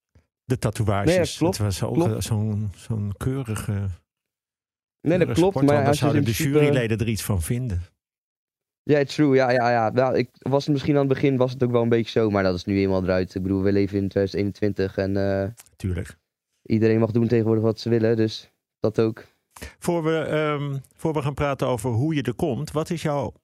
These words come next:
Speaker 1: Olympische droom?
Speaker 2: Ehm, de eerste keer dat ik ging naar de Olympische Spelen ging, was natuurlijk gewoon rondkijken en, eh, allemaal, vind het wel mooi als je gaat. Ik vind het nu-,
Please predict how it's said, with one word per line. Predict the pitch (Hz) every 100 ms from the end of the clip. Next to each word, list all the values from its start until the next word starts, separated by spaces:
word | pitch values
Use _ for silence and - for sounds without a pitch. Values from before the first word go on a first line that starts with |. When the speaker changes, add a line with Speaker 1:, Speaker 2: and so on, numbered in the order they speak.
| _
Speaker 1:
Olympische | - 131 139 156 120 135
droom? | 135 139 117 - _ _ _ _ _ _ _ _ _ _ - - _ _ _ _
Speaker 2:
Ehm, | 131 143 151 151 143 - _ _ _ _ _ -
de | - 123
eerste | 147 170 165 156
keer | 160 160
dat | 156
ik | 143
ging | - 143
naar | 139
de |
Olympische | 143 143 -
Spelen | - 143 143
ging, | 143 135
was | 131 -
natuurlijk | - 135 127
gewoon | - 123 123 120 107 _ _ _ _ _ -
rondkijken | 113 147 143 135 135 139 131 131
en, | 110 120
eh, | 117 113 113 113 113 -
allemaal, | 120 117 117
vind | -
het | 123
wel | 120
mooi | 127 127
als | 123
je |
gaat. | 117 139 - -
Ik | -
vind | - 120
het | 113
nu-, | 113